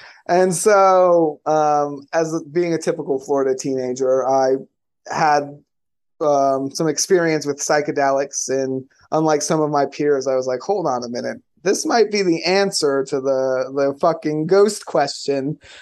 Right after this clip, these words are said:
I've been looking for." You know, there's thousands of years of cultures using these, um, substances in, you know, relation to paranormal phenomenon,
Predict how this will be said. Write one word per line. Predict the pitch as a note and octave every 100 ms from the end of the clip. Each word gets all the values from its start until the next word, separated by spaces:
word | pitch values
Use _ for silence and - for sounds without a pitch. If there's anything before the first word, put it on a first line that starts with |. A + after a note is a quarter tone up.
| -
I've | E3+ D#3+ D#3+
been | D#3 E3+
looking | G#3 A#3 A3
for." | F#3 C3+ A#2 - C3+
You | C#3
know, | C3 C3
there's | D3 D3 C#3 - _ - - _
thousands | - G3+ G3+ F#3 G3 F#3
of | F3
years | F3+ F3+ F3 D#3+
of | C#3+
cultures | E3+ D#3 D3+ D3+ C#3+
using | C#3+ D3 D3 C#3+
these, | C#3+ C#3 C#3 C#3 C3+ - _ _ _ _ -
um, | C3+ B2+ C3 C#2+ - -
substances | A#2+ - F#3 - D#3+ C#3+ - C#3+ C3+ C3+
in, | C3+ C3+ C#3
you | C#3+
know, | C3+ B2+
relation | D3 D3 C#3+ C#3+ - C#3+ C#3
to | C#3 C3+ C3
paranormal | - D#3 D3+ C#3+ C#3+ C#3 C3+ C3 C3 - _ _ _ -
phenomenon, | E3 F3 F#3+ D#3 B2+ -